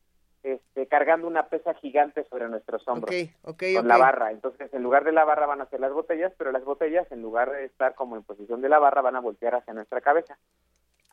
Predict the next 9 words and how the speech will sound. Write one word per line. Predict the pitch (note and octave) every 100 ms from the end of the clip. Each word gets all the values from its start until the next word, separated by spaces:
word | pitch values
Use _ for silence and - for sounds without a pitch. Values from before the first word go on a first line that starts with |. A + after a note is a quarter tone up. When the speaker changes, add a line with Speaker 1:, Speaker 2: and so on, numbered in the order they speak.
| _ _
Speaker 1:
Como | - D3
Speaker 2:
Ah. |
Speaker 1:
una | E3
posición | D#3 B2+ B2 D3
así | C#3 D3+
de | C#3
mucho | C3+ C3 C#3
poder, | - A2 A2+ A2 - _
¿no? | B2+ D3+